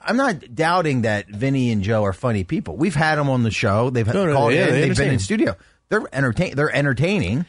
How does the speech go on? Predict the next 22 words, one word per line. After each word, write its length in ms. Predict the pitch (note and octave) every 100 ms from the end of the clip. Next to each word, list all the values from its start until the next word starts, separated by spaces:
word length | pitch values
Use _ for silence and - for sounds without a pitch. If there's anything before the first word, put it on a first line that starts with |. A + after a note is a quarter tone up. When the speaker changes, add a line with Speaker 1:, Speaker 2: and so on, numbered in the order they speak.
| -
Speaker 2:
It's 180 | - C3+
not 280 | D3+ E3 G#3
as 100 | A#3+
Speaker 1:
But 120 | F#3+
Speaker 2:
easy 200 | F#3+ E3+
as 100 | D3+
it 120 | C3+
looks. 280 | A2 G2+ -
Speaker 1:
Yeah, 320 | B3 D#3+ E2 - - - -
but, 160 | F#3 F3 -
but 240 | - F3+ - _ _
you 200 | - F3
don't 280 | A#3+ B3+ F#3
need 440 | F3 F3+ F#3+ F3+ -
to 400 | D#3+ D3 B2 G2+ _ _ _ -
go 320 | C#3+ D3+ D#3
over 320 | B2+ C#3+ B2+
the 120 | B2+
top 380 | A2 C3 A2+ A2
to 100 | -
sell 360 | F#2+ - B2+ A#2
them. 180 | E2 C2